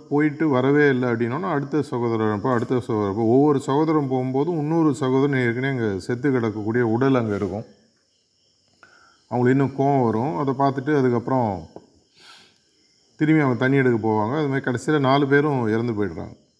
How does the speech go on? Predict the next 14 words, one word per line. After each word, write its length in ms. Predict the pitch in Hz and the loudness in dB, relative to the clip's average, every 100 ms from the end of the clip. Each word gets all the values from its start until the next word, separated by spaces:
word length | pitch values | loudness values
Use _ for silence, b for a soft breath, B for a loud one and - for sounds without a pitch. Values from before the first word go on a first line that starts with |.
| _ _ _ _ _ _ - | _ _ _ _ _ _ -4
தர்மர் 320 | 123 143 147 | -2 2 0
ரொம்ப 220 | 120 123 | 0 0
நேரமா 320 | 131 135 131 127 | 0 0 0 0
வெயிட் 200 | 123 123 | 0 -2
பண்ணி 220 | 123 110 | -4 -2
பார்க்குறாரு, 520 | 110 107 107 120 120 | -2 -2 0 0 0
என்ன 200 | 107 131 | 0 -2
நடக்குதுன்னு 580 | 123 110 104 107 107 101 | -2 -2 -2 -2 -2 -4
தெரியல. 340 | 98 98 92 - - - _ _ _ _ | -4 -4 -6 -10 -18 -20 _ _ _ _
சரி, 280 | - 143 | -2 2
போகலான்னு. 600 | 156 113 120 113 95 87 - _ _ _ _ b b b b b b b b | 2 2 2 2 0 -6 -16 _ _ _ _ b b b b b b b b
ஏன்னா 180 | - 131 | -2 2
இருந்தாலும் 320 | 131 123 131 | 2 2 2
தர்மன் 640 | 113 120 143 139 123 98 82 | 2 2 0 0 -2 -6 -8